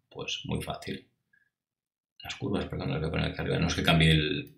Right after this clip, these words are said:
nada, pero a mí me gusta tenerlas ahí. Y lo que vamos a hacer es iluminar.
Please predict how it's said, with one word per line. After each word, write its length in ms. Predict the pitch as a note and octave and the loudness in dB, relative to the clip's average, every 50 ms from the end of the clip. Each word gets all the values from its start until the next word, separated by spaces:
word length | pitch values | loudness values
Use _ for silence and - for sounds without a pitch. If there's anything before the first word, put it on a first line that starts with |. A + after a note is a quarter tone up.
| _ _ _ _ _ _ - - - _ _ _ | _ _ _ _ _ _ -20 -20 -20 _ _ _
nada, 340 | F2 E2+ F#2 G2 G2+ G#2 G2 | 4 6 6 6 6 4 2
pero 160 | - D#2+ D2 | 2 2 2
a 20 | C#2+ | 2
mí 100 | D2+ D#2+ | 2 2
me 100 | D#2+ D#2+ | 2 2
gusta 200 | D#2+ D#2+ E2 D#2+ | 2 0 0 2
tenerlas 360 | D#2+ D#2+ D#2+ E2 D#2+ - - | 2 4 4 2 2 2 2
ahí. 240 | G2 G#2 - - - - - - _ _ _ | 2 0 0 0 -4 -8 -16 -20 _ _ _
Y 80 | - D2 | -2 -2
lo 60 | C#2 | 0
que 40 | C2+ | 0
vamos 180 | C2+ C#2 C#2+ | 0 -2 -4
a 40 | - | -4
hacer 140 | - F#2 G#2 | 0 2 2
es 140 | G2 - - | 2 2 2
iluminar. 480 | G2 E2+ D#2 C#2+ D#2 D#2+ - - - | 0 0 0 0 0 -2 -2 -4 -10